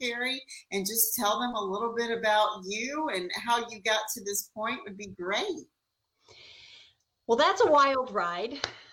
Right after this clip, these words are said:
Speaker 2: because
Speaker 1: <laughs>
Speaker 2: it has, my life has just been so full. So we certainly don't have time for me to tell the whole thing, but we're gonna tell just, like, this little clip, uh, or sort of this eclipse of things. So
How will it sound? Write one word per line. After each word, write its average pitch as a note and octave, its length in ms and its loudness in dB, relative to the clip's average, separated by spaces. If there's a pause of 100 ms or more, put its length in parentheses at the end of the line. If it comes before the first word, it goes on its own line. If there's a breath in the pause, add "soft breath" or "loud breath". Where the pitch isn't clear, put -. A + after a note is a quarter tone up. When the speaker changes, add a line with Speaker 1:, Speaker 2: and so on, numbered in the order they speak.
(180 loud breath)
Speaker 2:
because A#3+ 480 2
Speaker 1:
<laughs> - 160 4
Speaker 2:
it C4 160 0 (120)
has, A#3 720 2
my D#4+ 300 -6
life B3+ 240 4
has C4 160 -8
just B3+ 220 -12
been A3+ 180 -2
so G#3+ 400 2
full. G#3 520 6
So A#3 440 4 (400 loud breath)
we C#4 220 -4
certainly B4 580 4
don't D#4+ 220 4
have C4+ 260 2
time C4 260 0
for C4 160 -6
me B3 140 -6
to A#3 140 -8
tell A#3+ 560 -2
the A#3+ 120 6
whole C#4 280 6
thing, G#3+ 180 2
but G3+ 120 0
we're A3 120 2
gonna G#4 240 0
tell B3+ 280 2
just, B3+ 180 -8
like, A#3 180 -6
this G#3+ 180 -6
little A3 280 -4 (460)
clip, C#4+ 320 2 (140)
uh, E3+ 200 0
or G#3+ 100 2
sort A3+ 220 2
of G#3+ 80 -2
this A3 200 -6
eclipse A#3 460 0
of F3+ 120 -4
things. F3 340 -4
So C4 320 4